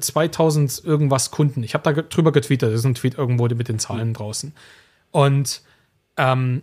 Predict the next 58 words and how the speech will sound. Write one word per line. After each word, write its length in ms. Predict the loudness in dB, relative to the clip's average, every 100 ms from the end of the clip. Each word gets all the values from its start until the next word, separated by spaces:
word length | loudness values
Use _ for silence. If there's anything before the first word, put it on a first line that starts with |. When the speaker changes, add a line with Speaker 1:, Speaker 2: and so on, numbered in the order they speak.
| 0
Speaker 1:
ja, 140 | 0
die 160 | 0 -2
Idee 240 | 2 4
war 120 | 4
halt 120 | 4 2
tatsächlich, 360 | 0 -2 -4
das 120 | -6
so 60 | -2
ein 20 |
bisschen 300 | 0 0 0
wie, 260 | 0 0 0
wie 100 | -2
Bil-, 200 | -2 -4
Bilbo 380 | 0 2 2 4
Beutlin 500 | 2 2 2 2 0 -4
aus, 320 | 0 0 -2
aus 220 | -4 -2 0
dem 140 | 2
Hobbit, 420 | 2 2 -2 -8 -2
ne, 220 | 0 0
zu 140 | -2
machen 240 | 0 0 0
oder 140 | -2
aus, 180 | -2 -4
Speaker 2:
Mhm. 60 | -2
Speaker 1:
aus 140 | -2
dem 120 | -2
Herr 100 | 0
der 120 | 0
Ringe, 280 | 2 2 0 -4 -18 -20 _
der 80 | 2
ja 80 | 2
auch 140 | 2
an 80 | 2
seinem 180 | 2 2
Geburtstag 400 | 2 0 0 0
Geschenke 420 | 0 0 2 2
gibt, 260 | 2 0 -2
anstelle 320 | -2 0 2
Geschenke 340 | 2 0 -2
zu 100 | -2
empfangen. 520 | -4 -2 -2 0 -2 -6 -18 -20 _
Hab 60 |
ich 120 | -4
mir 80 | 0
gedacht, 160 | 0 2
mach 100 | 0
ich 100 | 0
an 60 |
meinem 140 | 0 0
Geburtstag 400 | 0 -2 -6 -4
auch, 300 | -2 -2 -6 -20 _ _ _
um 260 | 2 2 2
anderen 440 | 2 4 4 4
Leuten 400 | 4 2 2 -2
zu 140 | -2 0
helfen, 500 | 0 0 0 -2 -2
später 460 | -4 -2 -2 -4